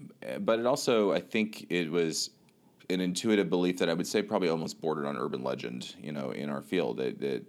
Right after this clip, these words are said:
you know, people just kind of assume that we use a lot of this stuff, and so it must be, it must be having powerful effects on us. And a lot of early research found this wasn't true, um, that it, you could expose people to different types of media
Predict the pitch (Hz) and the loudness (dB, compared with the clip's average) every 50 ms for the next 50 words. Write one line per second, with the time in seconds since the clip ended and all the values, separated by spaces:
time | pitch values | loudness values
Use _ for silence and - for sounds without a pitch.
0 | - _ - 67 73 71 - - 98 78 85 - - - - - 92 82 71 71 | -18 _ -10 -8 -8 -8 -6 -6 -4 -4 -4 -6 -6 -8 -4 -2 -2 -2 -2 -2
1 | - - - - - 92 92 90 87 80 80 76 73 76 78 73 64 - - 80 | -4 -4 -4 -2 0 0 2 2 0 0 -2 -4 -2 -2 0 0 -2 -2 -2 -4
2 | 80 80 82 85 87 82 78 82 76 78 78 76 71 67 73 76 - - - 76 | -2 0 0 0 0 0 0 -2 0 0 0 0 0 -2 -4 -4 -6 -4 -2 -2
3 | 73 73 - 71 65 65 - 85 71 62 55 - 71 69 - - - 76 69 67 | -2 -2 -4 -8 -8 -6 -4 -4 -2 -2 -4 -4 -6 -6 -6 -6 -6 -4 -4 -4
4 | 64 - - - - - - - - - - - 92 95 90 90 - 87 82 85 | -6 -8 -10 -18 -20 -20 -20 -20 -20 -12 -6 -2 0 0 0 0 -2 -4 -2 -2
5 | 82 71 73 71 - 82 80 69 65 62 - 50 50 - - 73 64 - - - | -2 -2 -2 -6 -4 -2 -2 -2 -2 -2 -4 -6 -6 -4 -4 -4 -4 -4 -6 -4
6 | 73 69 60 55 55 - - - _ _ _ _ _ _ _ _ _ _ _ _ | -4 -4 -4 -4 -6 -8 -12 -18 _ _ _ _ _ _ _ _ _ _ _ _
7 | _ _ - - - 98 95 92 90 90 87 - - - - - - - - - | _ _ -18 -8 -2 0 2 2 2 0 -2 -4 -8 -14 -20 -20 -20 -20 -18 -8
8 | - - 95 104 110 120 120 104 110 107 104 98 92 95 98 - 95 85 80 - | -2 2 4 6 6 6 4 4 4 4 4 4 4 2 2 2 0 -2 -2 0
9 | - 87 80 82 85 82 76 - - 65 71 71 - - - - 104 95 - - | 0 0 2 2 0 -2 -4 -2 -2 -2 -2 -2 -4 -6 -4 -2 0 2 2 0
10 | - - - - - - - 80 76 71 69 69 71 69 69 - - - 85 80 | -2 -6 -10 -18 -14 -8 -6 -4 -2 -2 -2 -2 -2 -2 -4 -6 -6 -2 0 0
11 | 78 76 73 73 71 73 - - - - - - - - - - 73 67 - - | 2 2 2 2 2 0 -2 -4 -8 -10 -10 -10 -12 -10 -6 -4 -4 -4 -4 -6
12 | 50 50 50 50 50 50 50 - - - _ _ _ - - - 90 92 92 90 | -12 -14 -14 -14 -14 -14 -16 -20 -20 -20 _ _ _ -14 -10 -6 -4 -2 -2 -2
13 | - 101 85 82 - - - - 90 87 90 90 - - 95 87 82 - 71 73 | 0 -2 -2 -2 -2 -4 -2 2 2 2 2 2 0 -2 -6 -6 -4 -2 -2 -2
14 | 73 - - 82 78 71 76 78 - 76 - - 80 76 73 80 73 71 71 73 | -2 -4 -4 -4 -4 -2 -4 -4 -4 -6 -6 -4 -4 -6 -4 -4 -6 -4 -2 -2
15 | 71 71 67 67 65 67 | -2 0 0 0 0 -2